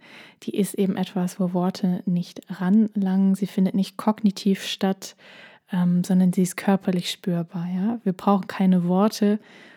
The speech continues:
um dahin zu kommen, sondern wir können sie erspüren,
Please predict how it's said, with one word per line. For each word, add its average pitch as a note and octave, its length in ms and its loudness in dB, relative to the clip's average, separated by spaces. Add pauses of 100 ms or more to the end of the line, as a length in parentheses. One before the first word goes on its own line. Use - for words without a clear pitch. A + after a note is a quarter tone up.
(180)
um G3 560 4 (360)
dahin G3 300 2
zu - 160 -2
kommen, F#3+ 500 -2 (380)
sondern F3+ 640 -2 (140)
wir F3+ 640 -6 (360)
können F#3 340 2
sie F3+ 140 -2
erspüren, F3 840 -2